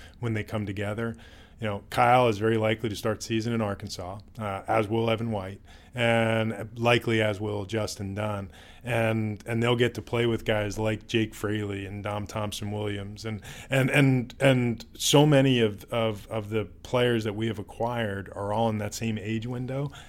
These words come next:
and they seem to have so much in common. There's a, there, there's a, a natural ease to, to watching them operate. It took about three days of people walking around in this a-, almost, uh, like,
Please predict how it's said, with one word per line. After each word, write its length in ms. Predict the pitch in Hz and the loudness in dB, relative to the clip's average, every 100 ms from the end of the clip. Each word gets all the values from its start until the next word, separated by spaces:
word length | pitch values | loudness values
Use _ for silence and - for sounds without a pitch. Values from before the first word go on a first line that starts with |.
| - - | -10 -2
and 80 | |
they 80 | 120 | 0
seem 240 | - 165 170 | 2 4 4
to 80 | |
have 160 | 131 123 | 4 0
so 100 | 120 | 0
much 220 | 123 - | -2 -2
in 80 | 101 | -6
common. 640 | - - 98 95 - 69 - - - - - | -8 -8 -8 -8 -10 -12 -14 -20 -20 -14 -4
There's 200 | 117 107 | -2 2
a, 340 | 110 104 104 104 | 2 2 -2 -2
there, 180 | 123 | -4
there's 280 | 113 120 110 | 0 2 2
a, 140 | 113 110 | 0 -2
a 80 | 113 | -2
natural 880 | 110 117 127 - 139 123 120 107 92 - - - - | 2 2 2 2 2 4 2 0 -4 -18 -20 -8 -2
ease 480 | 131 113 90 85 | 2 2 0 -6
to, 260 | - 117 104 | -4 -2 -2
to 140 | - 107 | -2 -2
watching 560 | 104 110 110 120 107 | 2 2 2 -2 -2
them 300 | 107 107 104 | -2 -2 -4
operate. 540 | 95 104 107 131 135 135 - - | -6 -8 -4 -2 -2 -6 -14 -8
It 80 | 117 | 2
took 160 | 147 139 | 4 6
about 260 | 123 - | 4 4
three 280 | 110 120 123 | 0 0 4
days 480 | 117 117 135 139 - - - | 4 4 2 0 -8 -18 -10
of 140 | 113 | -8
people 280 | - 123 117 | -4 -2 0
walking 400 | 104 113 117 117 | 4 6 4 0
around 380 | 104 104 107 113 | -2 -2 -2 -2
in 100 | 107 | -2
this 320 | 104 95 - - | -4 -6 -8 -8
a-, 40 | 113 - | -8 -4
almost, 460 | 120 117 110 - - - - - | -2 0 -2 -8 -16 -20 -16 -8
uh, 120 | 123 | -6
like, 260 | 110 113 | -2 -4